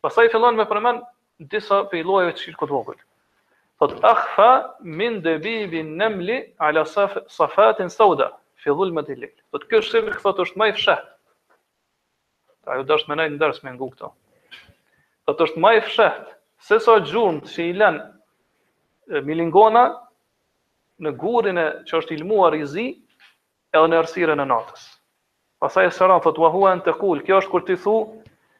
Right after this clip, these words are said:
"Wallahi wa hayatike ya fulan." Pasha Allahun edhe pasha jetën tonë, o fulan.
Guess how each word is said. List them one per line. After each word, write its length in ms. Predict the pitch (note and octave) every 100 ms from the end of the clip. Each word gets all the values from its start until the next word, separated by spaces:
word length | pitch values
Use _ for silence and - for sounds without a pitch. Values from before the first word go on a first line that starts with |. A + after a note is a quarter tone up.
| _
"Wallahi 540 | D#3+ E3 D#3 G#3 G3 F#3+
wa 160 | E3+
hayatike 640 | D#3 D#3 E3+ F3+ F3 D3 D3
ya 120 | D3+
fulan." 300 | - D#3 - _
Pasha 280 | F3+ F3+ F3+
Allahun 540 | E3+ E3 F#3+ F#3 F3+
edhe 140 | E3 D#3
pasha 220 | E3 E3
jetën 340 | E3+ E3 E3 D#3
tonë, 260 | E3+ D3+
o 60 | C3+ -
fulan. 220 | C3+ C3